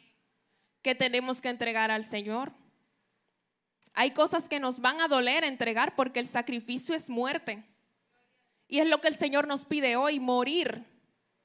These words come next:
Decíamos al principio que una de las funciones del sacrificio es la redención,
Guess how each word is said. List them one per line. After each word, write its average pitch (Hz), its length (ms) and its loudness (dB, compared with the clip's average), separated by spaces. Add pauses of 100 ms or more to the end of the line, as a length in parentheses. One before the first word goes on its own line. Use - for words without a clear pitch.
(420)
Decíamos 302 500 2
al 330 120 4
principio 277 840 -2 (840)
que 277 140 0
una 285 180 0
de 302 100 2
las 302 120 2
funciones 302 400 -4
del 285 140 -2
sacrificio 285 1000 -4
es 254 160 -6
la 294 160 -4
redención, 240 800 -6